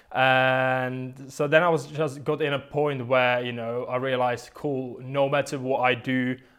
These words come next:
I would be able to kind of, like, make a living out of it.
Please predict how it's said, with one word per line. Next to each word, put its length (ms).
I 100
would 220
be 160
able 480
to 180
kind 320
of, 120
like, 360
make 320
a 40
living 400
out 200
of 100
it. 260